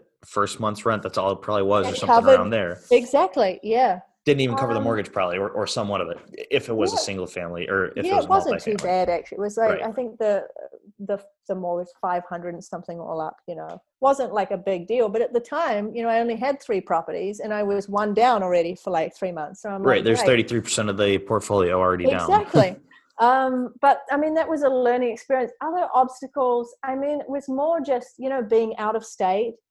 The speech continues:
Speaker 2: So obviously, I mean, it's also self, you know, relying on a property manager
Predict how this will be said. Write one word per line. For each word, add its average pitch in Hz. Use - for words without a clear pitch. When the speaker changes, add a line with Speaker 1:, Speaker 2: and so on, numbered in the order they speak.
Speaker 2:
So 233
obviously, 226
I 247
mean, 254
it's 254
also 294
self, 262
you 233
know, 226
relying 247
on 233
a 226
property 226
manager 226